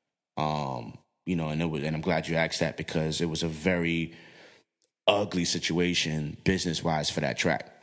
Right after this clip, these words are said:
Um, you know, I'm sure they had some, some knowledge and some information under their belt to be able to maneuver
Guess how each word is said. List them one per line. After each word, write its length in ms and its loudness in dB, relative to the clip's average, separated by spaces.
Um, 120 0
you 120 4
know, 200 0
I'm 140 0
sure 180 2
they 100 2
had 280 0
some, 380 0
some 260 0
knowledge 340 2
and 100 -2
some 120 0
information 560 0
under 160 -2
their 160 0
belt 300 0
to 80 -2
be 160 0
able 180 -4
to 60 -4
maneuver 460 0